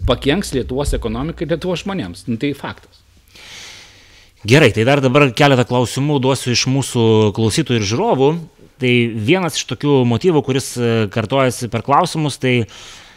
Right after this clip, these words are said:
Speaker 2: matyt visi supranta, kad jūs tiek valstiečių, m, tasme, sąjungoj, e, tiek, e, viso pačioj koalicijoj, žodžiu, atlikot kažkokį, nu, turėjot balsą, bet, e, klausia, kodėl Ramūnas, e,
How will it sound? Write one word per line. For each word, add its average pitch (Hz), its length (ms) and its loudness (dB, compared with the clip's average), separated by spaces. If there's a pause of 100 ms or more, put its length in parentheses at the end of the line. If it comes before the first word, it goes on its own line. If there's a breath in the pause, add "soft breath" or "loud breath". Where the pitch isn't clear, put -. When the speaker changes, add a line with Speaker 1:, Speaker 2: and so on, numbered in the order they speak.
(160 loud breath)
Speaker 2:
matyt 117 500 -2
visi 135 220 -2
supranta, 135 420 -2
kad 110 220 -6
jūs 107 300 -4 (240)
tiek 160 260 -4
valstiečių, 135 560 -4 (540)
m, 113 160 -4 (180)
tasme, 117 400 -6 (680)
sąjungoj, 120 680 0
e, 113 340 0
tiek, 139 380 -2
e, 117 380 2
viso 110 200 -8
pačioj 120 300 -2
koalicijoj, 139 480 0
žodžiu, 127 360 0
atlikot 120 360 -2
kažkokį, 120 400 -2 (460 loud breath)
nu, 147 140 -6
turėjot 139 360 2
balsą, 127 520 2
bet, 120 360 -6
e, 120 260 0
klausia, 135 400 0
kodėl 131 540 0
Ramūnas, 120 480 -2 (120)
e, 120 160 -2